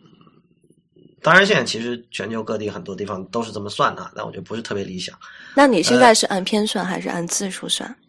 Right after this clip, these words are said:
Speaker 1: 呃，这个由不得我说，这是看那个媒体，
Speaker 2: 哦，
Speaker 1: 就是约稿那个媒体怎么说。
Speaker 2: 是吗？哦，你
Speaker 1: 当然就是说有的时候，
Speaker 2: 嗯。
Speaker 1: 比如说是这个网站或者其他约稿，我们可以说，啊，你要我写这样一篇文章是吧？多少字？然后我就说我给你报个价格，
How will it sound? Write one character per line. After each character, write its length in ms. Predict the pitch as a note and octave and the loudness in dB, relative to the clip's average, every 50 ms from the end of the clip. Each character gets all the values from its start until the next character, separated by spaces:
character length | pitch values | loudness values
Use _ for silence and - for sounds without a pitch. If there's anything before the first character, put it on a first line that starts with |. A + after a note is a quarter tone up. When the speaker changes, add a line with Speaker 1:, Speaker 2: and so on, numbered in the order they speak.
| _ _ _ _ _ _ _ _ _ _ _ _ _ _ _ _ _ _ _ _ _ | _ _ _ _ _ _ _ _ _ _ _ _ _ _ _ _ _ _ _ _ _
Speaker 1:
呃， 100 | - C3+ | -8 -4
这 100 | - - | -2 0
个 140 | A3+ F#3+ D3+ | 2 2 4
由 160 | C3 B2+ D3 | 4 4 4
不 80 | F3 F3+ | 4 6
得 100 | E3 F3+ | 6 4
我 220 | - - - - | 4 2 0 -4
说， 160 | - - A#2 | -2 -2 0
这 80 | B2 D#3 | 0 0
是 80 | D3+ D3 | 2 2
看 220 | - - - B2+ | 2 2 2 0
那 120 | B2 A2+ | 0 -2
个 380 | G#2+ G#2 F#2 - - - - - - _ _ _ _ _ | -4 -4 -6 -8 -10 -12 -16 -20 -20 _ _ _ _ _
媒 220 | - A2+ G#2 B2 D#3+ | -8 -6 -4 -4 -4
体， 280 | - - - - - _ _ _ _ - | -4 -6 -10 -10 -16 _ _ _ _ -2
Speaker 2:
哦， 160 | - A3+ A3 | 0 2 2
Speaker 1:
就 60 | A3+ A#3 | 2 2
是 120 | C#4+ - | 2 4
约 60 | B3 A3 | 4 4
稿 200 | F#3 F3 F3 - | 4 2 0 -2
那 80 | - - | -4 -6
个 60 | G#2+ | -6
媒 160 | G2+ G#2 A#2+ | -6 -6 -6
体 160 | - - - | -6 -8 -10
怎 140 | - - - | -12 -16 -18
么 80 | - - | -12 -12
说。 180 | - - - - - _ | -10 -10 -10 -12 -16 _
Speaker 2:
是 80 | - - | 0 4
吗？ 100 | A#3 A#3+ | 4 4
哦， 40 | A3 | 6
你 40 | G#3+ | 8
Speaker 1:
当 140 | G#3 A3 | 10 10
然 160 | F#3+ F3+ F#3+ F#3 | 10 10 8 6
就 80 | F#3 | 2
是 160 | F3 D3 D3 | 0 0 -2
说 100 | C#3 D3+ | -4 -4
有 160 | C#3+ B2 G#2+ F#2+ | -2 -2 -4 -2
的 80 | - A2+ | 0 0
时 100 | A2 A#2 | 0 0
候， 180 | A2+ C3+ A#2+ F2+ | 2 0 0 0
Speaker 2:
嗯。 20 | |
Speaker 1:
比 80 | - G2 | -2 -6
如 100 | F#2+ G2 | -8 -6
说 160 | A2 A#2 A#2 | -6 -6 -6
是 220 | A#2 - A#2 G#2+ G#2 | -6 -6 -8 -8 -10
这 180 | - G2 G2 | -10 -12 -12
个 220 | G2 - - - - | -12 -12 -14 -10 -10
网 200 | G#2 - - - | -10 -10 -10 -6
站 200 | - C#3+ D3 B2 | -4 -4 -4 -4
或 60 | A2+ A2 | -6 -8
者 60 | F#2+ | -10
其 100 | F2+ G#2+ | -8 -8
他 80 | G#2 | -8
约 140 | G#2+ G#2+ A2 | -6 -6 -6
稿， 140 | G#2 G#2 - | -8 -8 -10
我 60 | - | -12
们 100 | - G2+ - | -12 -10 -10
可 100 | G#2 G2 | -8 -8
以 240 | F#2 E2+ - - - _ _ _ | -8 -10 -12 -14 -18 _ _ _
说， 220 | - - - G2+ F#2+ | -14 -8 -6 -6 -6
啊， 280 | F#2+ F#2+ G#2 G#2 F#2+ F#2+ | -4 -4 -6 -6 -6 -8
你 60 | F#2 | -6
要 100 | G#2 A2 | -6 -4
我 80 | A2 A2 | -4 -4
写 160 | - A2 G2+ | -4 -6 -4
这 80 | A2+ | -4
样 80 | A#2+ G#2+ | -2 -2
一 40 | G2 | -2
篇 100 | A2 G#2 | -2 -4
文 100 | G2 G2 | -4 -4
章 180 | A2 A2+ A2+ | -4 -4 -4
是 60 | G#2 G2+ | -4 -6
吧？ 120 | G#2 - - | -8 -6 -2
多 100 | B2 A2+ | -2 -2
少 80 | G2+ | -2
字？ 300 | F2+ - - A#2+ G#2+ F#2 - | -2 -4 -6 -6 -6 -6 -6
然 80 | G2 | -6
后 60 | G2 F#2 | -6 -6
我 80 | - | -6
就 80 | - F#2 | -8 -6
说 140 | G#2 G#2 G2 | -6 -6 -4
我 100 | F#2 F#2 | -6 -6
给 60 | F#2+ | -8
你 80 | G2 | -4
报 160 | F#2 A#2+ G#2+ G#2 | -2 -2 0 0
个 60 | G2+ | 0
价 180 | - B2 G#2+ G#2 | 0 0 -2 -2
格， 180 | - - - | -4 -10 -18